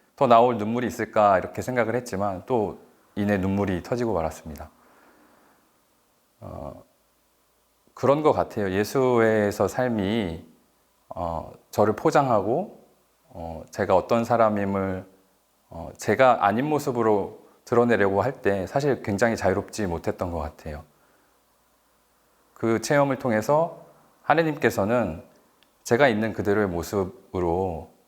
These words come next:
당신께 봉헌해 주기를 바라셨구나라는 그런 생각이 들었습니다. 그리고 저의 잘못이나 저의 어두움보다는 하느님의 자비와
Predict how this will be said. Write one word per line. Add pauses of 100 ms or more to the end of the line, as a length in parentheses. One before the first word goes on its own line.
당신께
봉헌해
주기를 (220)
바라셨구나라는
그런
생각이
들었습니다. (1120)
그리고 (1080)
저의
잘못이나 (760)
저의
어두움보다는 (560)
하느님의
자비와